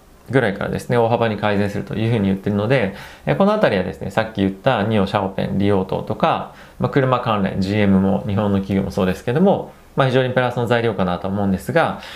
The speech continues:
まあ、それ以外のところに関しての、えー、半導体の供給っていうのはなかなか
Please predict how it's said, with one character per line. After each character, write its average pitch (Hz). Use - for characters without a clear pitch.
ま 160
あ、 -
そ 147
れ 156
以 -
外 139
の 147
と -
こ -
ろ -
に 135
関 131
し -
て 131
の、 160
え 95
ー、 -
半 98
導 98
体 92
の 92
供 98
給 101
っ -
て 160
い -
う -
の 156
は 101
な 98
か 98
な 95
か 95